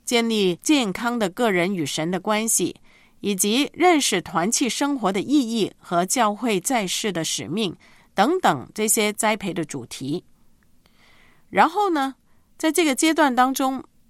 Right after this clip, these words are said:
门训的学员除了恒常出席主日学课堂，还需要以小组的形式，在课堂以外的时间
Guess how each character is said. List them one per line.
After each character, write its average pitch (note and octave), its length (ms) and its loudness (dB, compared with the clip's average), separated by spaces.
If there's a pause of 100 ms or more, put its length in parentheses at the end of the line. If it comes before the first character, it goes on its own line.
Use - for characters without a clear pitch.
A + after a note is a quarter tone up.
(160)
门 A3 240 0
训 D#4+ 300 4
的 A3+ 100 2
学 F3 240 -2
员 F#3+ 400 -2
除 G#3+ 200 -4
了 A3+ 160 2
恒 G3 320 -2
常 F#3 320 0
出 C#4 220 -4
席 F#3+ 300 0
主 F3+ 200 -6
日 A3 160 0
学 D#3+ 260 -4
课 - 240 -4
堂， D#3 300 -6 (340)
还 G3+ 200 2
需 E4 260 0
要 C#4+ 140 4
以 E3+ 240 0
小 F#3+ 320 0
组 F#3 180 -4
的 E3 120 -2
形 E3+ 240 -2
式， A3 280 -2 (260)
在 B3 240 2
课 - 220 -2
堂 G#3 240 -2
以 D3 120 -2
外 A3 260 2
的 F3+ 100 -2
时 E3+ 200 -4
间 A#3 320 -2